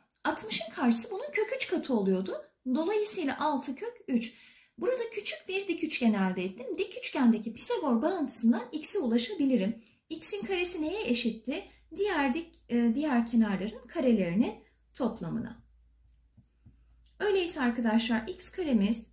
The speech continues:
dört artı otuz altı çarpı üçten yüz sekize, x'in, x karemiz ise yüz on ikiye, buradan x'imiz ise kök yüz on ikiye eşit olacak.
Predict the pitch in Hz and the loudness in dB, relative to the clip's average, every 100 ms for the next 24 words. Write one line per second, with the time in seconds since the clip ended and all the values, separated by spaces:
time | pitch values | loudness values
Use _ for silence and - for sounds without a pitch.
0 | _ 254 311 403 - 330 254 226 226 294 | _ -2 0 0 -6 -2 0 0 -2 -8
1 | - 370 339 339 392 330 247 233 - 226 | -4 -2 -2 -6 -8 -2 2 0 -2 -8
2 | - 185 202 - _ _ 311 359 - 226 | -8 -8 -8 -10 _ _ -2 0 2 0
3 | 214 170 156 - - _ _ _ _ _ | 0 -2 -4 -6 -10 _ _ _ _ _
4 | _ _ _ _ _ _ _ - _ _ | _ _ _ _ _ _ _ -20 _ _
5 | _ - 339 - 349 277 - 311 - - | _ -10 -4 -2 -2 -6 -8 -6 -4 -2
6 | 277 220 196 185 190 226 220 269 339 339 | 2 4 4 0 -6 -6 -4 -4 -2 -4
7 | 330 - 339 339 349 - _ - 381 320 | -4 -2 0 0 -4 -18 _ -6 0 2
8 | 233 208 - 311 - 294 233 - 269 - | 2 0 -2 -4 -2 4 4 4 -4 0
9 | 226 240 269 - _ - 339 330 330 - | 0 0 -4 -14 _ -10 -4 -2 -4 -4
10 | 294 320 311 302 277 226 - 208 294 - | -2 -2 -4 2 4 4 2 0 0 -4
11 | - _ - 285 302 302 - 226 180 - | -16 _ -6 -2 -2 -4 -4 -4 -4 -6
12 | - | -12